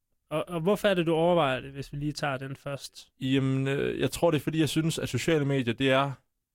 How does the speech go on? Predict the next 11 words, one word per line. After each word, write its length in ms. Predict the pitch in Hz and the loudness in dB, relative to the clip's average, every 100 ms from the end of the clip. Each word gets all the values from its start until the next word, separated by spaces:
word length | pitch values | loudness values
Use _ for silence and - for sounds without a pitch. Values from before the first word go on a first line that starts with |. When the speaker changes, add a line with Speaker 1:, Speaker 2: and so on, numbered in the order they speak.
| _ _ - | _ _ -2
Speaker 2:
Jeg, 160 | 120 139 | 0 0
jeg 100 | 127 | 2
synes, 300 | 160 - - _ _ - | 2 0 -8 _ _ -2
det 120 | 131 | 0
gode 180 | 156 170 | 4 2
i 40 | |
sociale 300 | 135 123 139 | 2 0 0
medier, 300 | 117 120 107 | 0 -2 -4
det 120 | 98 117 | -2 -2
er, 80 | |
du, 180 | 117 113 | -2 -4